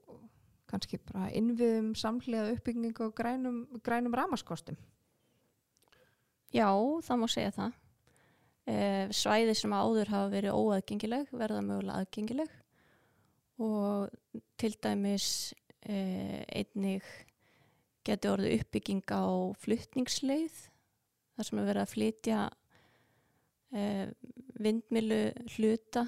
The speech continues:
Speaker 2: að svæðinu þar sem uppbygging á að fara fram. Þá er það mögulega að fara í uppbyggingu á leiðinni, til dæmis að breikka brýr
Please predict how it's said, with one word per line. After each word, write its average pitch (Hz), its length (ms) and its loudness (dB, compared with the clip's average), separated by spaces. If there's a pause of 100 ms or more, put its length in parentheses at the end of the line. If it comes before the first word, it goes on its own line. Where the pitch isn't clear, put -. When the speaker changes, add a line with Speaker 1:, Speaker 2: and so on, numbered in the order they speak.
(140)
Speaker 2:
að 226 320 2 (800)
svæðinu 226 420 2
þar 233 80 2
sem 220 160 0
uppbygging 220 440 -2
á 214 80 2
að 208 80 -2
fara 214 140 -2
fram. 247 280 2 (1000)
Þá 220 40 4
er 208 80 4
það 214 140 4
mögulega 202 240 4
að - 80 -4
fara 202 160 2
í - 80 0
uppbyggingu 220 640 -2
á 208 160 2
leiðinni, 220 520 0 (1000)
til 226 100 -4
dæmis 196 380 0
að 190 300 0 (180)
breikka 202 380 0
brýr 214 440 2